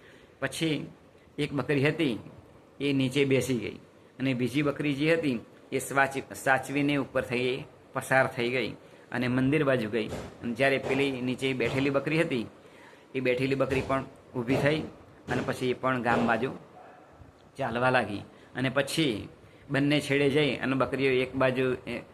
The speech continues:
બંને બકરીઓએ એકબીજાની સામું જોઈ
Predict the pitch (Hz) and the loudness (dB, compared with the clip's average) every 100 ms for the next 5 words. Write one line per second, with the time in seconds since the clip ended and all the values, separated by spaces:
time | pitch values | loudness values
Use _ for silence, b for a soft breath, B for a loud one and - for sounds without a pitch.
0 | - - 135 143 131 131 127 147 120 101 | -8 -2 2 2 2 0 0 2 2 -2
1 | - B B - - 147 147 131 123 131 | -10 B B -10 -2 -2 0 -2 0 2
2 | 135 131 131 127 135 123 135 | 0 0 0 0 0 2 0